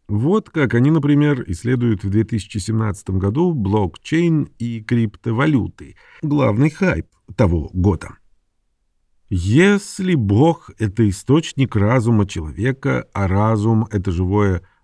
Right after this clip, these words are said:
богоявление в реальном мире, то деньги — это тоже проявление закона разума в социальном экономическом общении. И как проявление разума они имеют свой строгий закон логос, не менее жестокий, чем закон гравитации.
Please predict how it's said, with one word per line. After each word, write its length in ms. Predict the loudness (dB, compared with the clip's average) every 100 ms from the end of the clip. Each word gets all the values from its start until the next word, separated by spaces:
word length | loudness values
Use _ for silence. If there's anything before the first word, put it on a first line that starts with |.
| -4
богоявление 1300 | 2 4 4 2 2 2 0 0 2 2 0 -2 -8
в 160 | -6 -4
реальном 600 | -4 -4 -2 -2 -2 -2
мире, 340 | -4 -8 -16 _
то 120 | -8
деньги — 680 | -4 2 4 4 2 0 -2
это 240 | -4 -4 -4
тоже 380 | 2 2 4
проявление 760 | 2 2 2 2 2 2 0 -2
закона 540 | -6 -12 -8 -6 -4
разума 540 | -4 -2 -2 0 0 -2
в 40 |
социальном 640 | -4 -6 -2 0 2 2 0
экономическом 760 | 0 -2 0 -2 -6 -8 -6
общении. 560 | -6 -10 -12 -12 -16 -20 _ _ _ _ -4
И 120 | -2
как 280 | 0 0 2
проявление 440 | 2 4 4 4
разума 600 | 4 2 0 -2 -2 -4 -4
они 240 | 0 2
имеют 320 | 2 2 0
свой 180 | -2 -4
строгий 720 | -2 -2 0 0 0 -2 -4 -6
закон 720 | -4 -2 -4 0 2 2 0
логос, 720 | -2 0 0 0 -2 -8 -12 -8
не 140 | -2
менее 380 | 0 0 -2 -6
жестокий, 680 | -8 -6 0 0 0 -2 -2
чем 320 | 0 2 2
закон 360 | 0 -2 0
гравитации. 760 | 0 0 -6 -8 -14 -14 -20 -20